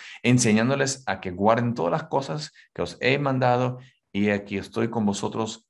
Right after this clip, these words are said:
todos los días hasta el fin del mundo". Él tiene la potestad, me dice a mí, "Anda ustedes", y yo estoy contigo. Entonces yo tengo la potestad de Dios mismo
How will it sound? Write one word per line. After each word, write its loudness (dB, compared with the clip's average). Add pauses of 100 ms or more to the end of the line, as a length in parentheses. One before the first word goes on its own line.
(160)
todos 4
los 0
días -2
hasta -12
el -12
fin -12
del -8
mundo". -12 (380)
Él -2
tiene 0
la 2
potestad, 0 (800)
me -2
dice 2
a 6
mí, 2
"Anda 2
ustedes", 0
y -4
yo 4
estoy -2
contigo. -2
Entonces -2
yo 0
tengo 0
la 4
potestad -2
de -2
Dios 0
mismo -6